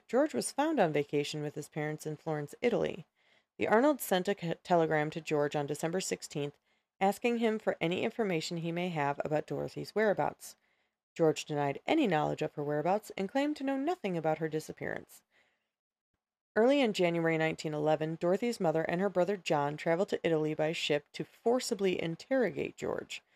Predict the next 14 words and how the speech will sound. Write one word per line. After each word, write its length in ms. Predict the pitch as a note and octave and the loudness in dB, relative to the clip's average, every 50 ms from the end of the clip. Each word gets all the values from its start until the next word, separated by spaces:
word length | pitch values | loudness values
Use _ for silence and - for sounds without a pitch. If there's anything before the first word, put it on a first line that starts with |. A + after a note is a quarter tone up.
| _ _ _ _ _ _ _ _ _ _ | _ _ _ _ _ _ _ _ _ _
They 140 | - F3+ F3 | 2 2 4
met 200 | F3+ G3 A3+ - | 6 6 4 4
with 120 | C4 C4 - | 4 2 0
him 200 | C4 C4 C4 C4 | 0 -2 -2 -2
in 160 | - - G3 | 0 0 2
his 220 | G#3 A3 G#3+ - | 2 2 0 0
room 240 | F3 E3 D#3+ D#3 D#3+ | 0 0 0 0 0
at 140 | - D#3+ - | -2 -2 -2
the 120 | D#3+ - | -4 -2
Anglo-American 760 | - E3 E3+ F3+ G#3 G#3+ G#3+ G3+ F#3+ E3+ E3 E3 - - F3+ | -2 -2 0 2 2 4 4 4 4 2 2 2 0 -2 -2
Hotel 400 | F3+ F#3+ F3+ - F3 D3+ C#3+ C#3+ - | -2 -2 -2 -2 0 0 0 0 0
on 160 | - D#3 D#3 | -2 -4 -4
January 420 | - - D#3+ D#3 D#3+ E3 D#3+ E3 | -2 -2 -2 0 0 0 0 0
sixteenth. 540 | E3 - - - - - - - C3 - - | 0 -2 -4 -6 -8 -10 -10 -8 -8 -8 -8